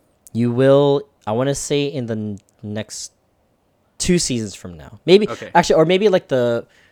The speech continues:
Speaker 1: the second half of the next season.
Speaker 2: Okay.
Speaker 1: Yeah, and he's, like, badass. You know what? Yeah, maybe in the season after th-,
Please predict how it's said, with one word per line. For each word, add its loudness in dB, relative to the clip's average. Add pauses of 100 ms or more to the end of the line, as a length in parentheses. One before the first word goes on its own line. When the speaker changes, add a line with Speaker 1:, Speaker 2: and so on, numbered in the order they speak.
(100)
Speaker 1:
the -6
second -4
half -6
of -12
the -12
next -16
season. -16
Speaker 2:
Okay. -16 (600)
Speaker 1:
Yeah, -16 (240)
and -6
he's, -4
like, -12 (1000)
badass. -10 (2000)
You 0
know 4
what? 4
Yeah, 4
maybe -2
in -4
the -10
season -4
after -8
th-, -20